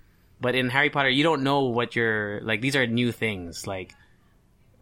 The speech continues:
you're, f-, I, actually, I, I don't know. I, I'm just, maybe I'm just guessing, generalizing, 'cause I don't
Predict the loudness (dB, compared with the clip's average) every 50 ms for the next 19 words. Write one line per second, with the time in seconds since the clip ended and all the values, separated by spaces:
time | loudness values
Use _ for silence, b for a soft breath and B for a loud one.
0 | _ _ -4 -4 -4 -4 -4 -10 -8 -2 2 4 4 4 4 4 2 0 0 -2
1 | -6 -12 -12 -6 -2 2 2 4 4 4 4 2 2 2 0 -2 0 0 0 2
2 | 2 2 2 4 2 4 4 4 2 2 0 -2 -2 -2 -2 -2 -2 -2 -4 -6
3 | -4 -4 -4 -4 -4 -4 -6 -8 -8 -10 -6 -4 -2 0 0 0